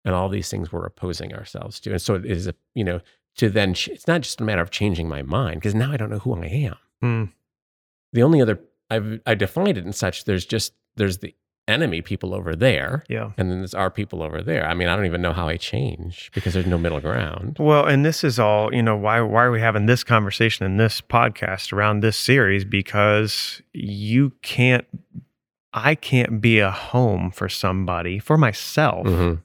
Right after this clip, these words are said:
Speaker 2: when I'm drawing us and thems.
Speaker 1: Right.
Speaker 2: Because to me, and I don't, I don't know everything about the soul and,
Speaker 1: Mm-hmm.
Speaker 2: uh, heart work and head work, but it seems like if you're starting from a place of negativity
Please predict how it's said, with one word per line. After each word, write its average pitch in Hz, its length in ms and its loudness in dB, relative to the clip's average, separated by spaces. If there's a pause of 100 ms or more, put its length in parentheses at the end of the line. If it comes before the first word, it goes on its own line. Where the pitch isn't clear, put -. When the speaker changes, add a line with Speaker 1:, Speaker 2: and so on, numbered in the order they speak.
(120)
Speaker 2:
when 104 160 2
I'm 123 180 6
drawing 107 360 4
us 107 200 0
and 98 160 0
thems. - 460 -2
Speaker 1:
Right. 123 100 6
Speaker 2:
Because 113 220 2 (160)
to 127 120 4
me, 127 500 4 (520)
and 123 120 6
I 202 120 0
don't, - 160 0
I 156 180 2
don't 139 160 4
know 107 140 6
everything 104 300 4
about 98 380 2 (760)
the 104 80 0
soul 98 440 0 (260)
and, 92 300 0 (260)
Speaker 1:
Mm-hmm. 92 320 4
Speaker 2:
uh, - 240 0
heart - 300 2
work 113 260 2
and 87 120 -4
head 117 180 2
work, 98 340 0 (360)
but 110 120 4
it - 140 0
seems 214 460 4
like 101 260 2
if 104 140 -2
you're 104 100 2
starting 143 640 2
from 107 220 0
a 98 80 0
place 113 380 0
of 95 80 -6
negativity 101 880 0